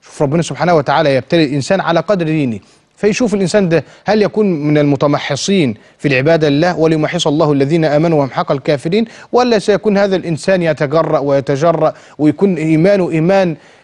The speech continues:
تمثيلي كما نقول، بيأدي الفرائض كده هباء منثورا، أو يقول لك: "إيه، بأديها جزء من اللي عليا وخلاص"، كأنها روتين. فربنا سبحانه وتعالى بيمحص الإنسان. فلا إنس-، فلو الإنسان مع الله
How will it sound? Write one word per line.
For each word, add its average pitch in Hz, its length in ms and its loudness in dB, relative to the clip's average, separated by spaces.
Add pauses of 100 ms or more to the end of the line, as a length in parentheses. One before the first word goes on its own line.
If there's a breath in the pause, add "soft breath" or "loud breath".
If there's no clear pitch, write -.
(160)
تمثيلي 165 640 2
كما 151 240 0
نقول، 131 400 -2 (220 soft breath)
بيأدي 170 380 0
الفرائض 175 380 0
كده 143 840 0
هباء 160 320 0
منثورا، 147 520 0 (260 soft breath)
أو 139 100 0
يقول 175 140 2
لك: 151 160 -2
"إيه، 165 80 -2
بأديها 151 460 0
جزء 156 260 -2
من 151 60 0
اللي 135 120 2
عليا 151 180 2
وخلاص"، 135 520 -4 (240 soft breath)
كأنها 165 400 2
روتين. 151 600 -2 (220 soft breath)
فربنا 151 340 0
سبحانه 185 380 -2
وتعالى 175 300 0
بيمحص 185 440 -2
الإنسان. 127 440 -8 (360 loud breath)
فلا 160 300 0
إنس-، 170 240 -2
فلو 165 380 0
الإنسان 165 440 0
مع 160 180 0
الله 190 380 2